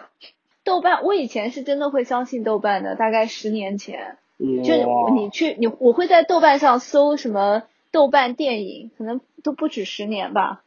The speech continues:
Speaker 1: 我不知道有没有十年还是更久。就是你，我会去搜豆瓣高分电影，豆瓣推荐的这种高分电影，然后去看。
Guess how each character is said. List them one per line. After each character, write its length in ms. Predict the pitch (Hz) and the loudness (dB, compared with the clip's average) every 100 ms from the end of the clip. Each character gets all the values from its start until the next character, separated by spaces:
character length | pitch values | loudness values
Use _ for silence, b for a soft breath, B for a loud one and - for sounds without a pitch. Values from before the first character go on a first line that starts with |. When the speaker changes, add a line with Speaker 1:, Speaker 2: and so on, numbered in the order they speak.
| _ - | _ -6
Speaker 1:
我 100 | 220 | -6
不 140 | 220 | -2
知 80 | 262 | 2
道 160 | 269 226 | 4 4
有 80 | |
没 120 | 202 214 | 0 -4
有 160 | 214 | -4
十 200 | 214 - | -6 -8
年 320 | 214 202 214 - _ _ | -8 -6 -8 -12 _ _
还 200 | - 208 | -4 -4
是 80 | |
更 220 | 240 254 220 | -2 -2 -2
久。 160 | - b b b b _ | -6 b b b b _
就 60 | 277 | -2
是 180 | 302 294 | 0 0
你， 140 | 220 | 0
我 100 | 202 | 0
会 160 | 220 330 | 0 0
去 140 | 339 | 0
搜 240 | 311 330 320 | 0 0 2
豆 120 | 311 | 2
瓣 200 | 269 240 | 2 2
高 140 | 254 | -2
分 200 | 262 269 | 0 -2
电 240 | 269 233 185 | -2 -4 -6
影， 220 | - - - | -12 -10 -2
豆 100 | 247 | 0
瓣 180 | 240 | 0
推 200 | 220 240 | -4 -4
荐 180 | 226 226 | -4 -4
的 120 | 190 | -6
这 100 | 180 | -8
种 120 | 202 190 | -8 -6
高 200 | 196 208 | -4 -4
分 180 | 202 | -6
电 220 | 202 190 - | -8 -10 -8
影， 40 | |
然 140 | 170 | -8
后 160 | 196 220 | -4 -6
去 180 | 202 226 | -6 -10
看。 340 | - 254 - | -4 -4 -4